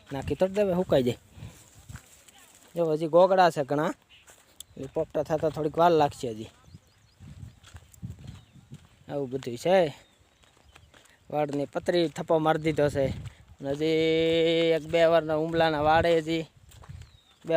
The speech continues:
વાર કાપશું તે રહે, તોય થોડોક રહી જાય ને પછી છેલ્લે થોડોક વધશે એટલે એનો રસ કાઢવાનો છે આપણે, કારણ કે આખો વરસ બેક્ટેરિયામાં વાપરવો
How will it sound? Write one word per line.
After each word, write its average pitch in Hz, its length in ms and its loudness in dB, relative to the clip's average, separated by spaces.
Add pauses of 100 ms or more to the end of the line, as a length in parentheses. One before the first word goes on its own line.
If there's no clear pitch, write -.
વાર 151 180 0
કાપશું 156 380 -2
તે 147 160 0
રહે, 170 240 2 (1000)
તોય 151 180 -6
થોડોક 156 240 0
રહી 180 220 2
જાય 165 180 6
ને 139 120 -2
પછી 147 260 -4
છેલ્લે 165 220 4
થોડોક 165 320 0
વધશે 202 340 0
એટલે 147 160 0
એનો 156 180 -2
રસ 190 220 0
કાઢવાનો 165 480 0
છે 156 80 2
આપણે, 151 240 0 (2000)
કારણ 147 180 -8
કે 147 100 -4
આખો 160 280 2
વરસ 160 380 4 (400)
બેક્ટેરિયામાં 165 640 2
વાપરવો 175 340 2